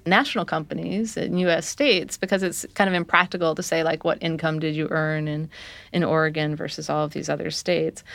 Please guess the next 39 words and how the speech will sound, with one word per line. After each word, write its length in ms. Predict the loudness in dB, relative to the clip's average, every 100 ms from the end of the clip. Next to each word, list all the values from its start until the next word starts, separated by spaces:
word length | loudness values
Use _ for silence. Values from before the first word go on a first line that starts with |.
| -18 0
But 100 | 2
U 120 | 6 4
S 100 | 4
states 380 | 4 4 4
have, 260 | 4 2 2 0
have 420 | 0 0 -6 -14 -16 _
gradually 480 | 4 6 6 4 2
changed 480 | 2 0 2 2 0
the 60 | -4
formula 440 | 0 0 2 0
toward 360 | 0 0 -2 -4
sales, 520 | 0 4 4 2 2
actually, 340 | 0 0 0
and 100 | 2
away 300 | 2 4 4
from 200 | 2 -2
these 180 | -4 -4
productive 440 | 0 0 0 -2
factors 640 | 2 0 0 -2 -2 -2 -6
to 100 | -4
basically 400 | -2 -2 -2 0
encourage 680 | 0 -2 -2 -2 -4 -8 -10 -16 -20 -20 -20 _
production 480 | 4 4 2 -4 -2
in 80 | -2
their 160 | -2
states, 600 | -4 -2 -2 -2 -4 -6 -4
but 120 | -4
to 60 | -4
still 300 | -2 0 0
have 160 | -2
a 60 | -4
corporate 360 | -6 -6 -6
tax 300 | -2 -4 -4
base 320 | -8 -6 -6 -8
by 340 | -6 -6 -6 -12 _ -4
taxing 720 | -2 -2 -4 -6 -4 -6 -8 -6
companies 420 | -2 0 0 0
based 260 | 0 0 0
on, 220 | -2 -4